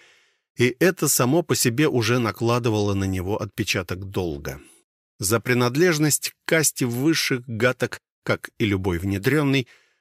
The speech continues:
платил полной покорностью воле Бора. Она не оспаривалась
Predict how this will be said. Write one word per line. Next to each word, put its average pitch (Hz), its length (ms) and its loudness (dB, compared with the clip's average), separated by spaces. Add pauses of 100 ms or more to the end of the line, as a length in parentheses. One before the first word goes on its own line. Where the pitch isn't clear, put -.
(140)
платил 117 500 0 (120)
полной 165 400 4
покорностью 123 800 -2
воле 101 320 0
Бора. 85 520 -6 (360)
Она 113 340 2
не 117 160 2
оспаривалась 120 800 0